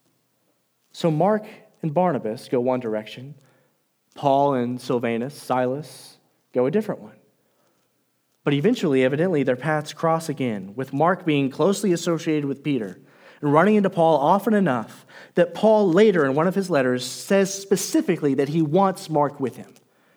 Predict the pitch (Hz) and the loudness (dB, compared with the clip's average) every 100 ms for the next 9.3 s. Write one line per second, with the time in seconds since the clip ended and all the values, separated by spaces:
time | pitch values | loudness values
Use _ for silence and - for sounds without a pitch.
0 | _ 175 170 143 139 185 285 254 180 151 | _ -6 -4 -4 0 2 4 4 4 2
1 | 113 98 - - _ _ _ _ _ _ | -4 -6 -18 -20 _ _ _ _ _ _
2 | _ _ _ 175 160 170 220 - 147 185 | _ _ _ -4 0 2 2 2 -2 0
3 | 254 - 127 107 101 110 151 139 131 117 | 0 0 -4 -4 -6 -10 -8 -6 -4 -4
4 | 107 - 87 - 87 80 _ _ _ _ | -6 -14 -20 -20 -20 -20 _ _ _ _
5 | _ _ _ _ _ _ _ 165 170 147 | _ _ _ _ _ _ _ -2 -2 0
6 | 202 196 196 156 139 135 117 113 - 98 | 0 2 0 -2 -4 -6 -6 -6 -10 -12
7 | 101 139 185 185 180 151 143 127 - - | -10 -4 0 0 0 0 -2 -4 -12 -12
8 | 151 175 185 185 - 117 113 107 104 117 | -2 0 0 -2 -4 -4 -6 -10 -10 -12
9 | 98 - | -14 -16